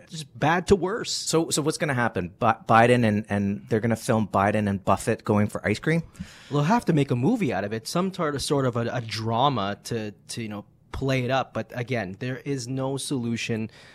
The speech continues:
Speaker 1: to this massive thirty trillion dollar debt problem. And what's even worse, uh, is a, is a Fed policy error. Even though the market's already pricing in a
Speaker 2: One of
Speaker 1: fifty,
Speaker 2: many.
Speaker 1: one of many, a plethora,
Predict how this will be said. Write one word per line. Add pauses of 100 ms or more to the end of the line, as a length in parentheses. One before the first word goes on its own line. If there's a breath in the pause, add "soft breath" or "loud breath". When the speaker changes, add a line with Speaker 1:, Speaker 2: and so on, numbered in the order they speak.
(280 loud breath)
Speaker 1:
to
this
massive
thirty
trillion
dollar
debt
problem. (420 loud breath)
And
what's (180)
even
worse, (140)
uh, (220)
is
a, (160)
is
a
Fed
policy
error. (640 loud breath)
Even
though
the
market's
already
pricing
in
a
Speaker 2:
One
of
Speaker 1:
fifty,
Speaker 2:
many. (120)
Speaker 1:
one
of
many, (100)
a
plethora,